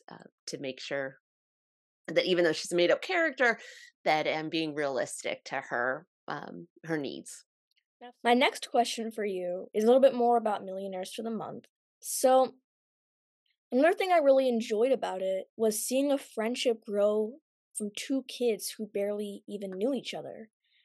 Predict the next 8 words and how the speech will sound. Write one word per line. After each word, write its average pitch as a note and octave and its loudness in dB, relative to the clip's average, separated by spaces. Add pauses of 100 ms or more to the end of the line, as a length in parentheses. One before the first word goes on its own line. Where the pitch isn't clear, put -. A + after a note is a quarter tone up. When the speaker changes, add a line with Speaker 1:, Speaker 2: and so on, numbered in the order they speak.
(140)
Speaker 2:
They A#3 6
just A3 -4
built B3 6
such B3 -2
a A#3 -4
strong G#3+ -2
connection, F#3+ -8
and G3 -6